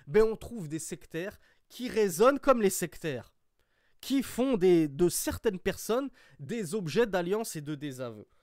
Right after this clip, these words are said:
sur lesquels c'est impossible de, de, de, de, de, de sortir de l'autorité de telle personne.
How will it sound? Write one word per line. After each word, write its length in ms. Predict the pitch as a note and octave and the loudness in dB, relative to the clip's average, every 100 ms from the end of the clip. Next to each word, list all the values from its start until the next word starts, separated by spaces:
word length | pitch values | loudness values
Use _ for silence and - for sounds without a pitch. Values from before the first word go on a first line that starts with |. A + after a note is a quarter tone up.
| _ - C3+ | _ -20 -20
sur 300 | - G#3+ G3 | -14 -8 -4
lesquels 540 | F#3 - B3 C4+ F#3 _ _ _ | -4 2 2 2 -2 _ _ _
c'est 720 | - - G#3 F#3+ E3+ D3 - _ _ _ _ _ | -8 2 6 6 6 2 -8 _ _ _ _ _
impossible 680 | C4 C#4+ - A3+ - B3+ G#3+ | 4 4 4 2 2 -4 -2
de, 380 | F3 A3 B3 A3+ | 4 4 4 0
de, 180 | E3+ E3+ | 0 0
de, 180 | D#3 | -2
de, 200 | D3 D3+ | -4 -4
de, 260 | C#3 C#3+ C#3 | -4 -6 -6
de 120 | B2+ | -8
sortir 680 | C#3 - A3+ - - C4 B3 - _ _ | -8 -4 -4 -4 -4 -6 -6 -14 _ _
de 140 | D3 F3+ | 6 8
l'autorité 840 | E3+ G#3 A#3 A3+ F#3+ E3+ A3+ A#3+ | 8 4 0 0 -2 -4 -6 -4
de 320 | E3 D#3+ D3+ - | -2 -2 -2 0
telle 220 | G#3+ G#3 | 0 0
personne. 520 | E3 - - A2 G#2 | -6 -8 -10 -10 -12